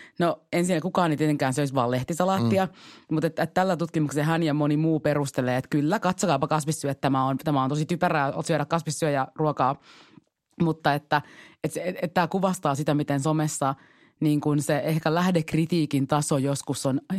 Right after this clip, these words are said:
Speaker 1: hieman alhainen.
Speaker 2: On. Ja se aiheuttaa, eikö haasteet musta tavallaan just järjestötoimijoille tai vaikuttajille.
Speaker 1: Kyllä.
Speaker 2: Että okei, että mulla on hyvä agenda ja mä haluan ajaa tätä asiaa ja mulla on tähän tämmönen, tämmöset faktat on täällä taustalla ja tän, nää on ne mun niinku tunteet, mitä mä haluan.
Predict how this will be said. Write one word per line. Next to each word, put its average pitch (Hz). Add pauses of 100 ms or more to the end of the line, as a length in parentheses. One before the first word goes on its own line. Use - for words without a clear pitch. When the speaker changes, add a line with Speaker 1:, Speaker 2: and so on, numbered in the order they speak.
(160)
Speaker 1:
hieman 160
alhainen. 147
Speaker 2:
On. 104 (220)
Ja 120
se 143
aiheuttaa, 135
eikö -
haasteet 120
musta -
tavallaan 104
just 101
järjestötoimijoille 104
tai 101
vaikuttajille. 104
Speaker 1:
Kyllä. 170 (120)
Speaker 2:
Että 104
okei, 120 (260)
että 107
mulla 113
on 107 (140)
hyvä 131 (240)
agenda 101
ja 104
mä 98
haluan 107
ajaa 95
tätä 98
asiaa 92
ja 92
mulla 92
on 92
tähän 101 (540)
tämmönen, 107
tämmöset 98
faktat -
on 87
täällä 87
taustalla 87
ja 82
tän, 101
nää 101
on 98
ne 98
mun 92 (320)
niinku 98
tunteet, 98
mitä 90
mä 90
haluan. 95